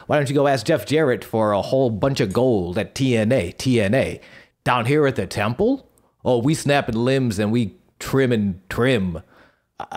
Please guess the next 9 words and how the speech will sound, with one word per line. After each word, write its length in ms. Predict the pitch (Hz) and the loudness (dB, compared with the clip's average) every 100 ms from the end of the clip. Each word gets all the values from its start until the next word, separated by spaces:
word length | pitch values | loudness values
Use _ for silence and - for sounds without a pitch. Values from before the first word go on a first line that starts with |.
| 87 - | -10 -6
I, 80 | 104 | -6
I, 500 | - - 113 113 101 | -4 -4 -4 -4 -2
I'm, 120 | 113 101 | -4 -2
I'm, 160 | 120 | -2
I'm 120 | 117 113 | 0 -2
a 60 | |
pubic 460 | 92 - 175 131 117 | -4 -4 -2 0 0
hair 160 | 117 101 | 0 0
designer. 680 | 92 110 101 90 82 80 | 0 0 0 -2 -6 -10